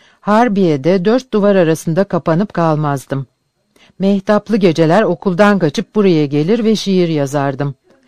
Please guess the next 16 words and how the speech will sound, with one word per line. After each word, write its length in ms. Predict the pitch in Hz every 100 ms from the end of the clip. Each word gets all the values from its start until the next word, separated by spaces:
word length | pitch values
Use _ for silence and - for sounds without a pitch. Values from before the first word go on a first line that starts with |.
| _ _
Sabahleyin 760 | - 190 202 208 185 160 208
ortalık 560 | 214 175 180 196 214 -
aydınlanır 640 | 170 175 185 190 190 202
aydınlanmaz 840 | 156 147 151 147 147 143 147 143 240
da 120 | 247
resim 320 | 196 - 185
yapmaya 460 | 151 135 151 147 135
başlardım." 640 | 139 - 156 135 131 131 _ _ _ _ _ _ _ _ _ _ _ _ _ - - - 202
Bunlar 360 | 226 247 311
geçici 460 | 254 233 233 214 226
hayallerdi. 880 | 180 143 143 147 151 143 139 143 139 _ _ _ _ _ _
Harbiye'nin 760 | 202 220 196 190 165 170 262
ilk 320 | 214 233 -
yılında 500 | 175 143 151 147 175
gençlik 520 | 240 202 202 - 214 208
hülyaları 800 | 165 160 143 143 139 139 170